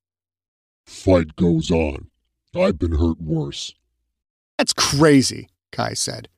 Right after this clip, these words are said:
Speaker 1: "You've been hurt worse, too. I'll be ready for the bout.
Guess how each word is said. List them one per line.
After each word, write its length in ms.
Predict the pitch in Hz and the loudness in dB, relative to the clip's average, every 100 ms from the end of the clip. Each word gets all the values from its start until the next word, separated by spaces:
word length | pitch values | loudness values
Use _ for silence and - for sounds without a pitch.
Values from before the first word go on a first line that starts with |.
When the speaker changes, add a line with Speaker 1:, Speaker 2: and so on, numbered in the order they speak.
| _ _ _ _ _ _ _ _ _ | _ _ _ _ _ _ _ _ _
Speaker 1:
"You've 220 | 131 131 - | 4 6 4
been 180 | 82 | -2
hurt 260 | 76 85 80 | 0 0 0
worse, 440 | 87 82 80 - | -2 0 0 -4
too. 440 | - - 90 64 - _ _ _ - - | -6 0 0 0 -10 _ _ _ -20 -6
I'll 280 | 139 107 117 | 2 6 6
be 140 | 101 | 2
ready 420 | 208 92 107 92 71 | 0 4 4 4 0
for 160 | 87 | -4
the 100 | 87 | -2
bout. 460 | 78 82 - - | 0 -2 -4 -12